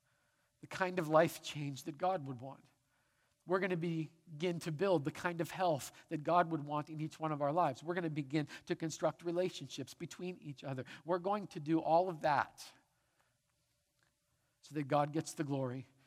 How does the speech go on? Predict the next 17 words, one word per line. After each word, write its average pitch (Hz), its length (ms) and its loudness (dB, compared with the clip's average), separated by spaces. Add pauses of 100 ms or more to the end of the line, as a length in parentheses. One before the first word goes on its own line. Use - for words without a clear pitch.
(200)
and 131 140 -8
Jesus 135 400 -6
is 135 160 -12
made 143 220 -8
famous 120 380 -12
in 135 60 -12
Whatcom 123 360 -10
County. 120 340 -20 (840)
Would 135 100 -14
you 135 80 -6
pray 151 180 0
with 135 180 -6
me 156 140 -10
as 135 80 -16
we 131 60 -10
get 120 160 -10
ready 127 240 -8